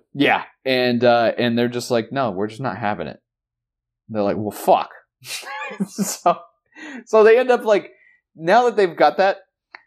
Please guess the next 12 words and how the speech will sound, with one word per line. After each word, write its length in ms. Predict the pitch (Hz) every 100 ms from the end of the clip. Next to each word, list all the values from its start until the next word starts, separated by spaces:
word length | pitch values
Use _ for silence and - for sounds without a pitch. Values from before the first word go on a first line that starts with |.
| _ -
they, 640 | 139 156 165 160 147 - _ _ _ _ _ _ _ _ _ -
they 180 | 165 170
end 140 | 190
up, 100 | 208
oh, 160 | 185 240
I 100 | 285
guess 180 | 214 269
it 100 | 302
is 120 | 330
India. 400 | 190 131 82 71 - _ _ _ _ _ _ _
All 100 | - 311
right. 200 | 127